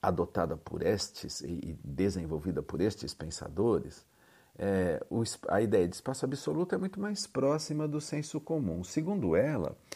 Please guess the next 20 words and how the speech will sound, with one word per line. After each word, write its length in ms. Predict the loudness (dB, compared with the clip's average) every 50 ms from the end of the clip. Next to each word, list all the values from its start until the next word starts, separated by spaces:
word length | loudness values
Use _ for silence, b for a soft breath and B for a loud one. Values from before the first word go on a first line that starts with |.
| B B B B B B B
o 140 | B 2 2
espaço 1000 | 2 2 0 -2 2 2 4 4 4 4 2 0 -2 -4 -6 -8 -8 -8 -8 -8 -6
é 100 | -2 -2
uma 180 | 0 0 0 -2
extensão 580 | -2 -4 -2 0 0 2 2 0 0 0 2 2
existen-, 640 | 2 0 0 -2 -4 -4 -4 -6 -6 -4 -4 -2 0 0
de 140 | 0 2 4
ex-, 200 | 2 2 2 -2 -4
é 120 | 0 0 2
uma 140 | 2 2 -2
extensão 440 | -2 -4 -6 -6 -4 -4 -4 -4
absoluta 880 | -2 -2 -2 -4 -4 -6 -2 0 0 0 2 0 0 -2 -2 -4 -6 -6 -6 -10 B B B B B B B B B B B B B B B B B B
que 140 | -2 -2
contém 540 | -2 0 0 0 0 0 0 0 0 0 -2 -4 _ _ _ 0
todas 560 | 2 4 4 4 2 2 2 2 0 2 0
as 160 | -2 -4 -4
coisas 400 | -4 -2 0 0 0 0 -2 -4
do 100 | -4 -4
universo, 720 | -4 -2 -2 0 2 2 2 0 -2 -6 -12 -18 -18 -16 -10
contém, 520 | -4 -4 -2 -2 0 0 0 0 0 -6